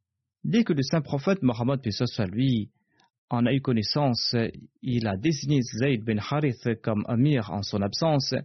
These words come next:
et il s'est mis à la poursuite des assaillants avec un groupe de compagnons. Le saint prophète, paix soit sur lui, l'a poursuivi jusqu'à Safwan, une zone proche de Badr,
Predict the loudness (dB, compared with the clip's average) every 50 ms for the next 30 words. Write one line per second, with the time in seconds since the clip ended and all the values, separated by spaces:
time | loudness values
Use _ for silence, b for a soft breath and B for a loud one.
0 | -8 _ b b b b b b b b -20 _ _ _ _ _ _ _ -2 0
1 | 2 2 2 4 2 2 2 2 2 4 4 4 2 2 2 2 2 2 0 0
2 | -2 -4 -4 -6 -2 0 0 2 2 2 2 2 2 2 0 0 0 0 0 2
3 | 2 2 2 0 0 0 0 -2 0 0 0 -2 -2 -2 -2 -2 0 0 -2 0
4 | 0 0 0 0 0 0 0 0 0 -2 -4 -6 -10 -14 _ _ _ _ _ -2
5 | 0 0 0 0 0 -2 -2 -2 -4 -4 -2 -2 -4 -2 -2 -4 -2 -2 -2 -2
6 | -2 -2 -2 -4 -2 0 2 2 4 4 2 0 -2 _ _ _ _ _ _ -4
7 | -2 -2 -2 -2 -2 -4 -4 -6 -4 -2 0 0 2 2 2 0 0 -2 -4 -2
8 | -2 -2 0 0 -2 -4 -2 -2 0 0 2 2 2 0 0 -2 -6 _ _ 0
9 | 2 4 4 2 2 2 2 2 0 -2 -4 -2 -2 0 0 0 0 -2 0 0
10 | 0 0 0 0 0 -2